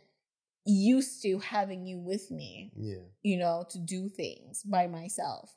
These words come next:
Speaker 1: I don't know. Do you feel that way? Like, have you felt like we've become one person? Like, we like the same things, we watch the same things,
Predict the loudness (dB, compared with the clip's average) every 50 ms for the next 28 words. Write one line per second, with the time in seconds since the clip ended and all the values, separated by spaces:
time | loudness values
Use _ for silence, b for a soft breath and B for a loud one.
0 | -6 -4 -2 0 0 2 2 0 0 -2 -4 -4 -4 -6 -6 -8 -10 _ _ _
1 | _ _ _ _ -12 -4 0 2 2 4 4 2 2 2 0 0 -2 -2 -2 0
2 | 0 -2 -2 -4 B B B B B B 4 4 6 6 6 4 4 4 6 6
3 | 6 6 2 -2 0 2 2 2 2 0 -2 0 0 0 0 -2 -6 -8 -6 -4
4 | -4 -4 -4 -6 -6 -8 -10 -12 -16 _ _ _ -6 -4 0 2 2 2 2 2
5 | 2 0 0 -2 -8 _ _ _ _ _ _ _ _ _ -2 2 4 4 4 4
6 | 2 0 -2 -2 -2 0 2 2 2 2 0 -4 -4 0 0 -2 -2 -2 -6 -6
7 | -4 -4 -6 -6 -8 -12 _ 4 4 6 6 4 2 0 -2 -2 -4 -4 -2 -2
8 | -2 -4 -6 -10 -12 -12 -8 -8 -6 -8 -6 -6 -6 -6 -4 -4 -6 -8 -10 -10